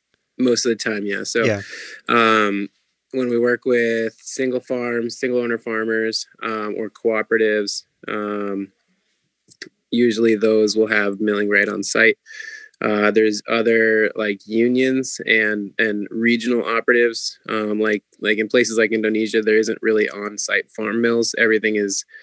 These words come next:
Speaker 1: uh, by region. So you bring your crop down to the regional mill, and they process it and grade it for you for export.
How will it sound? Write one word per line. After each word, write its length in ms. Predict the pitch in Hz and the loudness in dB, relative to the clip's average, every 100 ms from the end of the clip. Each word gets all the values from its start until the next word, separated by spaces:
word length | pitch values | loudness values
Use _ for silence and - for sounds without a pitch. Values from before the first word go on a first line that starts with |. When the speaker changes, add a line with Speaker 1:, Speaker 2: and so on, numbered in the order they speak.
| - _ | -20 _
Speaker 1:
uh, 200 | 113 104 | -4 -4
by 120 | 101 101 | -2 0
region. 560 | 98 101 98 101 95 | 0 0 0 0 0
So 140 | - 104 | -2 0
you 160 | 104 | 0
bring 320 | 98 107 104 | 2 2 2
your 140 | 104 95 | 0 -2
crop 360 | - 107 - - | 0 -2 -2 -4
down 300 | 104 104 98 | -2 -2 -2
to 140 | 110 | 0
the 100 | 104 | 0
regional 340 | 104 110 104 98 | 2 0 -2 2
mill, 300 | 131 143 143 - - - - | 2 2 -2 -12 -12 -12 -2
and 120 | 123 | 2
they 100 | 104 | 2
process 440 | - 113 107 107 104 | 2 0 0 -2 0
it 100 | 76 | 0
and 120 | 98 | 0
grade 200 | 107 104 | 0 0
it 80 | - | -2
for 200 | 104 107 | -2 0
you 300 | 107 104 104 | 2 0 -4
for 160 | - - | -6 -6
export. 440 | 110 - 117 | -6 -4 -2